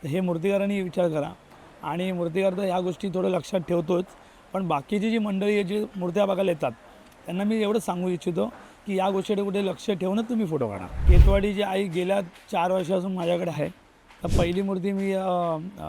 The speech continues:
घोड्यावरची बनवली, त्याच्यानंतर मग गेल्या वर्षी मी ती, अ, न-, नरसिंहावरती बनवली, उभी देवी. तर मंडळाची अशी रिक्वायरमेंट होती की, "दादा, आम्हाला काहीतरी अशी भव्य दिव्य पाहिजे,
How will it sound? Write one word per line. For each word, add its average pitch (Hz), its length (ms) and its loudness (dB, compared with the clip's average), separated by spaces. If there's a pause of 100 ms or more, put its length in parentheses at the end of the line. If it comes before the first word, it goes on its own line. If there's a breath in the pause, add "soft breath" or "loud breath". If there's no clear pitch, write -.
घोड्यावरची 170 440 0
बनवली, 160 420 -2 (680)
त्याच्यानंतर 170 580 -2
मग 170 180 -4
गेल्या 160 280 0
वर्षी 175 280 0
मी 170 180 -4
ती, 170 200 0
अ, 165 80 2 (340)
न-, 165 80 -6 (220)
नरसिंहावरती 180 680 0
बनवली, 143 400 -2
उभी 156 280 0
देवी. 135 260 -4 (540 loud breath)
तर 208 40 0
मंडळाची 208 420 0
अशी 233 160 2
रिक्वायरमेंट 220 440 -2
होती 214 100 0
की, 220 60 -2
"दादा, 185 260 0
आम्हाला 202 240 -2
काहीतरी 196 220 0
अशी 202 140 -2
भव्य 180 320 0
दिव्य 185 220 -2
पाहिजे, 131 300 -4